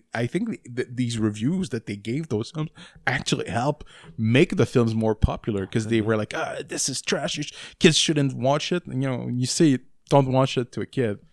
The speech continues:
Speaker 1: they're gonna
Speaker 2: There's no
Speaker 1: watch it.
Speaker 2: such thing as bad publicity kind of a thing. But,
Speaker 1: Yes.
Speaker 2: uh, I don't, I don't think, uh, Roger Ebert and Gene Siskel, I don't, I wouldn't expect them to give positive <laughs> reviews to any of those movies.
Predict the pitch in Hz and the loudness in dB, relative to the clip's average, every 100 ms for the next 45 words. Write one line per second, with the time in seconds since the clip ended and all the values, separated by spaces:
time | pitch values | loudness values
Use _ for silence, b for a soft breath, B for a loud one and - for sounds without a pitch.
0 | _ _ - 107 107 104 107 - 104 - | _ _ -12 -6 -4 -2 -2 -2 -6 -4
1 | 107 98 90 95 92 92 95 101 - - | -4 -4 -6 -6 -6 -8 -8 -8 -10 -14
2 | 110 98 90 - - - - 131 110 98 | -14 -14 -16 -16 -18 -10 2 4 4 2
3 | 131 131 123 - B B - 123 151 - | 2 2 2 -2 B B -12 -8 -6 -4
4 | 123 98 107 92 82 80 _ _ _ _ | -4 -4 -4 -4 -6 -14 _ _ _ _
5 | _ _ 104 104 101 95 98 101 95 87 | _ _ -10 -6 -6 -6 -6 -6 -6 -8
6 | 87 85 82 95 92 - 104 - - 78 | -8 -10 -10 -8 -8 -6 -8 -8 -12 -14
7 | 82 190 190 - _ - - _ - 104 | -14 -16 -20 -20 _ -20 -20 _ -12 -6
8 | 120 113 104 - - - 127 - 90 85 | -6 -8 -12 -6 -6 -6 -10 -10 -12 -12
9 | - 90 95 - _ - 107 95 85 107 | -12 -14 -16 -20 _ -6 -6 -8 -14 -8
10 | - - 208 - - 131 110 107 98 101 | -6 -4 -6 -4 -2 -2 -2 -4 -6 -8
11 | 92 117 131 - | -10 -12 -14 -18